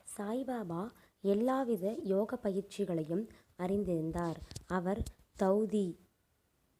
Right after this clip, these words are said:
அதாவது இருபத்தி இரண்டரை அடி நீளமும் மூன்று அங்குல அகலமும் உள்ள நனைக்கப்பட்ட ஒரு லினன் துண்டினால்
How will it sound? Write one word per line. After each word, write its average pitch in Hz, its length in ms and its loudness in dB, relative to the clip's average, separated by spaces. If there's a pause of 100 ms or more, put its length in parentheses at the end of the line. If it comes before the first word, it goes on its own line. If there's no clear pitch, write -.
(680)
அதாவது 190 500 -4 (360)
இருபத்தி 247 480 -2
இரண்டரை 202 440 0
அடி 185 160 -2
நீளமும் 175 480 -2 (340)
மூன்று 240 520 -2
அங்குல 202 500 -2 (140)
அகலமும் 170 840 -4 (160)
உள்ள 165 360 -2
நனைக்கப்பட்ட 202 880 -6 (400)
ஒரு 180 200 -4
லினன் 202 440 0
துண்டினால் 180 600 -4